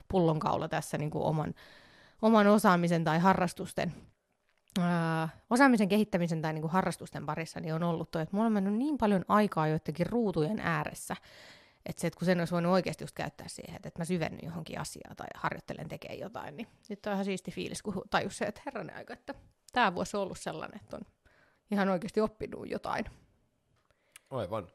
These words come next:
Speaker 2: aivan. Good stuff.
Speaker 1: Yes. Sitten päivän viimeinen kysymys. Jos voisit matkustaa minne tahansa juuri nyt sormia napsauttamalla, minne menisit?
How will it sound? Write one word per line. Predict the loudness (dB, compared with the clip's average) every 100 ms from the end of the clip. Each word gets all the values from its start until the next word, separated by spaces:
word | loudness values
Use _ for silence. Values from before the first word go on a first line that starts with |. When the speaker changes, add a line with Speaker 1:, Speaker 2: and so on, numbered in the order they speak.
| _ _ _ -16
Speaker 2:
aivan. | -12 -10 -12 -12 _ _ _ _ _ _ -20 _ _ _ _ -16 -6
Good | -6 -4
stuff. | 0 0 -2 -20 -20 -20 _ _ -12
Speaker 1:
Yes. | -10 -8 -10 -12 _ -16
Sitten | -8 -8 -2 -4 -4 -14 _
päivän | -2 -2 -2 -4
viimeinen | -4 -4 -4
kysymys. | -6 -6 -8 -12 -18 -20 -20 -20 -20 _ -2
Jos | 2
voisit | 2 4 2
matkustaa | 0 -2 -4 -4 -2 0
minne | 2 2
tahansa | 0 0 0 0 -2
juuri | 0 0 0
nyt | 0 -2 -2
sormia | 0 0 -2 -2
napsauttamalla, | -4 -4 -2 -2 0 0 2 2 0 -2 -2
minne | -2 0 -2
menisit? | -2 -4 -6 -8 -8 -10 -16